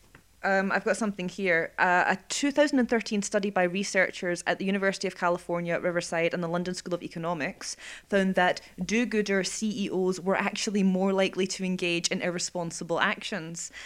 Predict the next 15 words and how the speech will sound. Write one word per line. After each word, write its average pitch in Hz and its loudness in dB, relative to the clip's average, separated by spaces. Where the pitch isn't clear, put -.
Having 226 2
established 208 0
a 202 -4
superior 202 -2
moral 185 0
image 185 -4
through 214 0
C 220 2
S 214 4
R 196 4
policies, 185 0
that's - -6
corporate - -4
social 175 -6
responsibility, 170 -4